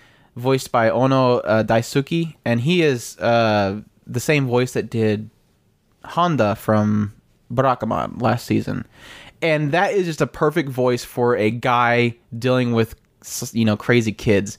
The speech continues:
In Barakamon, it was that case, and here it's even the same. It's just every response that he has to situations is just his voice is hilarious in that, in that sense. Um, but yeah, just a, just a really fun, goofy show. We were kind of liking it to,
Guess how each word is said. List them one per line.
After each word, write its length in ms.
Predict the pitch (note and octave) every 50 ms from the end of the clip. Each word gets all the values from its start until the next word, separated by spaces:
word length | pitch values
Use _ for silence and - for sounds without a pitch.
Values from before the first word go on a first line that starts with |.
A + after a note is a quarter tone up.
| - - - - - - _ _ _ _ _ _ _ _ _ _ -
In 360 | G3+ F#3+ F3+ E3+ D3+ C3 A#2+
Barakamon, 520 | - C3 A#2+ A#2 - B2+ A2+ A2+ A2+ A2
it 80 | A2 F2+
was 120 | G2+ G2+
that 160 | - G2+ -
case, 260 | - B2 G#2 G2+ - -
and 140 | G#2 G#2+
here 240 | G#2 G#2+ C3+ C3+ C3
it's 160 | A#2+ A2 -
even 100 | A2+ A2
the 80 | A2 A2
same. 300 | - - C3 B2 G#2+ G2+
It's 100 | G2+ G#2+
just 140 | A#2 - - _
every 220 | A#2+ C3+ D#3 F#3 F#3
response 500 | C#3+ B2+ A#2 - - - A#2+ C3 B2+ B2
that 80 | - A#2+
he 80 | G#2+
has 280 | A#2 A#2+ A2 A2 A2 -
to 80 | - G#2+
situations 600 | - A2 - A2 A2 G#2+ G#2+ - - G#2+ G#2 G#2+
is 100 | G#2+ G#2
just 220 | A2 G#2+ - - - - - - - - - _ _ _ _ _ _ -
his 220 | B2 B2+ B2+ A#2
voice 280 | B2 C3 B2+ B2+ - A#2
is 80 | A2
hilarious 540 | A2 A2+ A2 G#2+ G#2+ G#2 G2+ F2+ - - -
in 80 | D2 G#2+
that, 140 | F#2+ - -
in 100 | G2+ A2
that 180 | G#2 - -
sense. 340 | - - G#2 F#2+ - - - _ _ - - _ _ _ _ _ _ _ -
Um, 280 | - A#2 A2 G#2+ G#2+ G#2+
but 100 | C3+ G3
yeah, 160 | C4 A3+ D#3+
just 180 | D3+ F#3 - G#3+
a, 120 | E3 C#3+
just 180 | - D#3+ - -
a 40 |
really 360 | D#3 B2 A#2 A#2+ B2+ C3 C#3 C3
fun, 460 | - - - - A2 A2+ A2+ A2+ G2+
goofy 280 | G#2 A2+ A2 - B2+
show. 540 | A2+ - - - A2 G#2+ A2 A2 A2 E2 - -
We 100 | A2 B2
were 140 | B2+ B2
kind 220 | - - C3+ B2 B2
of 80 | A#2
liking 260 | A2+ A2 G#2+ - B2 A#2+
it 120 | G#2 -
to, 540 | - - A2 G#2 G#2 G2+ G2+ G2+ G#2+ G#2+ -